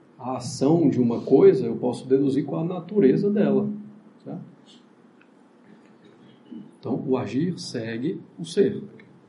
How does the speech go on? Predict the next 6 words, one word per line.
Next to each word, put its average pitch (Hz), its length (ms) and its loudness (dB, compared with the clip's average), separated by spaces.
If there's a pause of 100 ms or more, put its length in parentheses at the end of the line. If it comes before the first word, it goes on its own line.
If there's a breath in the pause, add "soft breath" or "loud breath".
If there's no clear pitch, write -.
(1500)
Então, 120 240 -10
o 127 160 -4
agir 117 280 4
de 127 80 -2
uma 117 180 -2
coisa 135 380 -2